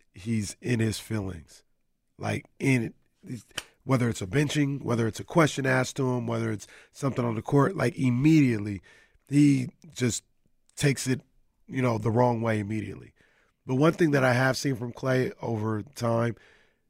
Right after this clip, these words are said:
is when he has time to reflect on his response to something or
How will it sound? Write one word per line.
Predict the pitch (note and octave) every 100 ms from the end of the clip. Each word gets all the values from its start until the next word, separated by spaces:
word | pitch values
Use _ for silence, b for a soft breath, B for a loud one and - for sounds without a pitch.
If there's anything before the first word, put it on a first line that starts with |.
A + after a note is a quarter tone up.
| _ -
is | C3+
when | B2+ C#3+
he |
has | D#3 D3
time | E3+ D#3
to | C3
reflect | A2 - - D3 D3 -
on | B2+ A2+ G#2+ G2 - _ _ _ _ _
his | A#2+ A2
response | G#2 - B2+ C3+ -
to | -
something | - C3+ B2+ C#3 C3+ B2+
or | F#3 A#2 G#2+